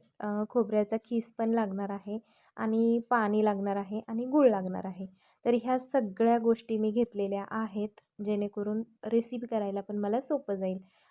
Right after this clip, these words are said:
आणि हे सगळं प्रमाण मी वाटीनेच घेतलेलं आहे. आता मी, अ, गॅसवरती पातेलं ठेवलेलं आहे आणि, अ, पातेल्यामध्ये आता मी पाणी गरम करायला ठेवणार आहे, कारण आपल्याला उकड काढून घ्यायची आहे मोदकांसाठी. मोद-, उकडीचे मोदक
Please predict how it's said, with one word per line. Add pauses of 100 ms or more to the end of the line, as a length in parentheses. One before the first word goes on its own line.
आणि
हे
सगळं
प्रमाण
मी
वाटीनेच
घेतलेलं
आहे. (560)
आता
मी, (120)
अ,
गॅसवरती
पातेलं
ठेवलेलं
आहे
आणि, (180)
अ, (800)
पातेल्यामध्ये
आता
मी (220)
पाणी
गरम
करायला
ठेवणार
आहे, (220)
कारण
आपल्याला
उकड
काढून
घ्यायची
आहे
मोदकांसाठी. (800)
मोद-,
उकडीचे
मोदक